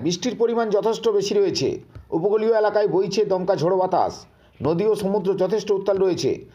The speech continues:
সুন্দরবনের নামখানা, পাথর প্রতিমা, সাগর, কাকদ্বীপ, রায়দিঘি সহ একাধিক জায়গায় দুর্বল নদী এবং সমুদ্রের বাঁধ নিয়ে আতঙ্কগ্রস্ত রয়েছে উপকূলবর্তী এলাকার বাসিন্দারা। সুন্দরবন জুড়ে দুর্বল নদী ও সমুদ্রের বাঁধগুলির উপর নজর রাখছে প্রশাসন।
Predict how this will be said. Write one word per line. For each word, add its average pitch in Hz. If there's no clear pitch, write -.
সুন্দরবনের 214
নামখানা, 190
পাথর 196
প্রতিমা, 190
সাগর, 180
কাকদ্বীপ, 160
রায়দিঘি 170
সহ 190
একাধিক 170
জায়গায় 170
দুর্বল 180
নদী 170
এবং 180
সমুদ্রের 185
বাঁধ 175
নিয়ে 196
আতঙ্কগ্রস্ত 185
রয়েছে 190
উপকূলবর্তী 185
এলাকার 175
বাসিন্দারা। 175
সুন্দরবন 214
জুড়ে 220
দুর্বল 196
নদী 190
ও 208
সমুদ্রের 185
বাঁধগুলির 185
উপর 202
নজর 156
রাখছে 190
প্রশাসন। 175